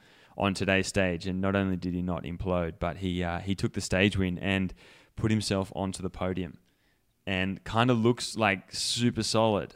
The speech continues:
My fe-, my feelings are that there's, yeah, that, that he's, he's not gonna be able to go the distance, that there's gotta be a bad day in here.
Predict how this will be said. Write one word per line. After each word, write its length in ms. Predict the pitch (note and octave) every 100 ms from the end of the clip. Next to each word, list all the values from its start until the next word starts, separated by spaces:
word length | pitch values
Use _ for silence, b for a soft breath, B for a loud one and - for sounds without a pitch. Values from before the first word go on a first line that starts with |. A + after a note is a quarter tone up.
| -
My 260 | F#2+ A2+ B2
fe-, 200 | - B2
my 180 | A2+ A#2
feelings 400 | B2 A#2+ G#2+ G2
are 160 | F#2
that 140 | F2 A1+
there's, 280 | F2 F2+ F2+
yeah, 220 | E2 - -
that, 200 | D#2+ -
that 140 | F#2
he's, 140 | F2+
he's 260 | - G2+ F#2+
not 100 | G2+
gonna 160 | G2+ F#2
be 80 |
able 120 | F#2 F2+
to 60 |
go 200 | F2+ F2
the 80 | F2
distance, 500 | F#2+ F2+ F2+ E2+ -
that 140 | F2
there's 160 | F2+ F#2
gotta 200 | G2 F#2
be 240 | F2+ F2 -
a 100 | F2+
bad 260 | F2+ F2+
day 180 | F2+ F2
in 100 | F2
here. 280 | F2+ E2